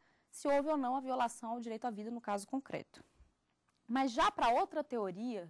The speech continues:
que seria a teoria relativa da definição do que seria o núcleo essencial de direitos fundamentais, não basta essa definição teórica,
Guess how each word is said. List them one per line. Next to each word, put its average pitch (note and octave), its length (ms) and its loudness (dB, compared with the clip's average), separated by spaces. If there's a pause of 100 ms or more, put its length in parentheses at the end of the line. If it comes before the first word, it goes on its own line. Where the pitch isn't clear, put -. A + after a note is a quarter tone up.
(140)
que G3+ 80 -16
seria F#3+ 340 -6
a F#3 60 -4
teoria F3+ 320 -8
relativa A#3 880 0 (200)
da F#3+ 120 0
definição G#3+ 640 -4
do G3+ 100 -8
que - 140 -20
seria F#3+ 260 -10
o F#3 40 -14
núcleo F#3 240 -12
essencial E3+ 400 -2
de E3+ 60 -10
direitos E3 280 -10
fundamentais, F#3 720 0 (720)
não D#4+ 240 2
basta A#3+ 460 2
essa A#3+ 140 -6
definição A#3 560 -6
teórica, G#3 720 2